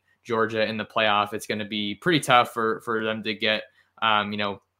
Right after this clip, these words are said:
too much momentum on, on the recruiting trail. But I think that just having a name in place now is gonna be, you know, a, a big relief for a lot of people.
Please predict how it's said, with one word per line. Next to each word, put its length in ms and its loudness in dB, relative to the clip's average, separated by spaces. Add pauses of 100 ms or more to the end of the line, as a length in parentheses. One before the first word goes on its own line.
(120)
too 220 -2
much 280 -2
momentum 460 -4
on, 160 0
on 240 -4
the 100 -6
recruiting 400 -6
trail. 260 0
But 280 -2 (340)
I 100 0
think 260 0
that 140 4
just 200 -4
having 320 6
a 60 2
name 260 0
in 100 -6
place 320 -2
now 180 -2
is 120 -6
gonna 220 -8
be, 340 -6 (180)
you 100 -6
know, 180 -4 (260)
a, 220 0
a 20 -2
big 220 -4
relief 320 -6
for 100 -8
a 60 -4
lot 160 -2
of 80 -10
people. 420 -10